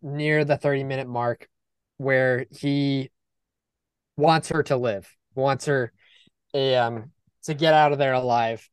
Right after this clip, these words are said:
and stick up for her, even though she is gonna kill him,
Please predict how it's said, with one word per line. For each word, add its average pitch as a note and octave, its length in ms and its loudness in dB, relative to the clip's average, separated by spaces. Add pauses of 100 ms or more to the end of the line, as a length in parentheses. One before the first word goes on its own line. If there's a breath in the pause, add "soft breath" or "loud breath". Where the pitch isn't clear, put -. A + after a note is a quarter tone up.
and A#2 420 -6 (560)
stick - 360 0
up D#3 160 2
for D3 120 0
her, C#3 200 0
even D3+ 420 0
though C#3 300 2
she D3 640 -4 (400)
is D3+ 540 -2 (380)
gonna D3 200 2
kill C#3 260 0
him, A#2+ 380 -8